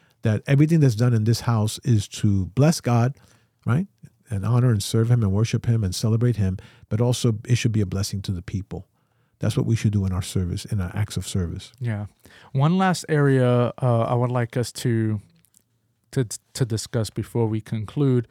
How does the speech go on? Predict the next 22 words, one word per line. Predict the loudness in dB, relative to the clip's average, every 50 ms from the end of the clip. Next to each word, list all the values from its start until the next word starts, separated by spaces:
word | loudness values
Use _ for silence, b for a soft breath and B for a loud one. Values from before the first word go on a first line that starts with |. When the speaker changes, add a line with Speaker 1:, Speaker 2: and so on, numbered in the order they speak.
| b b b b b b b -4
Speaker 2:
uh, | -4 -4
spiritual | -4 -2 0 0 2 2 2 0 -2
disciplines | 0 0 0 0 0 -2 0 0 0 0 0 -2 -4 -10 -12 -8
in | -4 -4 -2
a | -2
digital | -2 -2 -2 0 0 0 0 0 0 0
age. | 0 0 0 0 -2 -6 -10 -14 -12 -10 -6
Speaker 1:
Yeah, | -2
Speaker 2:
You | 0 2
know, | 2 2
Speaker 1:
that's | 2 2
Speaker 2:
we | 2
Speaker 1:
good. | 2
Speaker 2:
have | 0 0
a | 0
lot | 0 2 2 2 2
of, | 0 0 -2 -4 -4 -2
you | 0 0
know, | 2 2 0 0 -2 -6 -8 _ _ _ _
even | -2 0 0 0
right | 0 0 0 0
now, | 0 0 0 0 -2